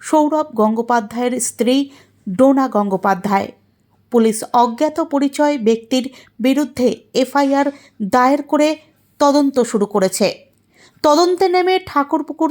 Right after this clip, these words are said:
থানা জানতে পেরেছে, ডোনা গঙ্গোপাধ্যায় কলকাতা চলচ্চিত্র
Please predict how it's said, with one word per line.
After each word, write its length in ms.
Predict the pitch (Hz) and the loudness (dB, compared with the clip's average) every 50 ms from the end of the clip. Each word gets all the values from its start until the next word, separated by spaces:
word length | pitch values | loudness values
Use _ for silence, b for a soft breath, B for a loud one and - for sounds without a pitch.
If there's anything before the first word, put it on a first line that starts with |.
| - | -2
থানা 280 | - - 285 277 285 302 302 | -6 -4 -2 0 2 2 0
জানতে 440 | 254 226 - 247 233 233 220 214 269 | 0 0 0 0 0 -2 0 -2 -2
পেরেছে, 580 | 254 262 262 254 269 262 - - 202 170 - B B B B B B B 214 | 0 0 0 0 0 -2 -2 -2 -2 -2 -2 B B B B B B B 2
ডোনা 260 | 202 262 269 277 269 | 2 4 4 4 2
গঙ্গোপাধ্যায় 760 | 240 240 240 240 240 254 247 254 254 240 214 220 240 269 294 285 285 B B B B _ | 2 0 0 0 0 0 0 2 0 0 0 2 2 2 2 0 -4 B B B B _
কলকাতা 580 | - 269 285 302 294 - 330 320 320 330 330 330 | 0 2 2 2 0 -2 -4 -2 0 0 0 0
চলচ্চিত্র 920 | 311 311 - 269 247 240 247 240 240 - 269 247 254 - 247 269 269 269 | -2 -4 -2 -2 -2 -2 -2 -6 -6 -6 -6 -6 -6 -2 0 0 0 0